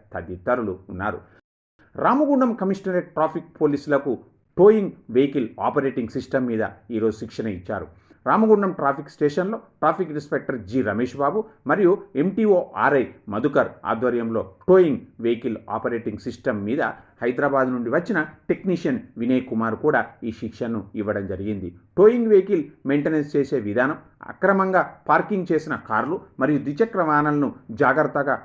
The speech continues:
టోయింగ్ వెహికల్ మీదకి ఎక్కించడం, స్టేషన్ తీసుకువచ్చాక వాహనాలను డ్యామేజ్ కాకుండా కిందికి దించే విధానం గురించి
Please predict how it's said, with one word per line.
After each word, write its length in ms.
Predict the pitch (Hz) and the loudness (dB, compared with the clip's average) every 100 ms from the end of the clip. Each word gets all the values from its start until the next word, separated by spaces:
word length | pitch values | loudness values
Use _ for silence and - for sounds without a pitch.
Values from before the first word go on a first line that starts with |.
| - - | -2 6
టోయింగ్ 320 | 202 214 175 | 6 6 2
వెహికల్ 280 | 143 143 139 | 0 0 0
మీదకి 220 | 139 127 123 | 0 -2 -6
ఎక్కించడం, 440 | - 135 143 196 - _ | -6 -4 -2 -4 -8 _
స్టేషన్ 400 | - 196 220 220 | 2 4 6 2
తీసుకువచ్చాక 680 | 208 180 196 160 151 185 175 143 - - | 0 -2 2 2 4 2 2 0 -2 -4
వాహనాలను 560 | 127 135 175 165 160 147 - - | 0 2 2 2 0 -2 -4 -12
డ్యామేజ్ 460 | 95 113 127 185 208 | -6 -2 2 2 4
కాకుండా 440 | 160 139 143 139 | 0 2 0 0
కిందికి 580 | - - - 151 143 139 | -2 -6 -2 -2 -2 -4
దించే 320 | 120 117 117 | -6 -4 -2
విధానం 380 | 107 113 117 110 | 0 0 0 -2
గురించి 400 | 110 101 104 92 | -4 -4 -8 -10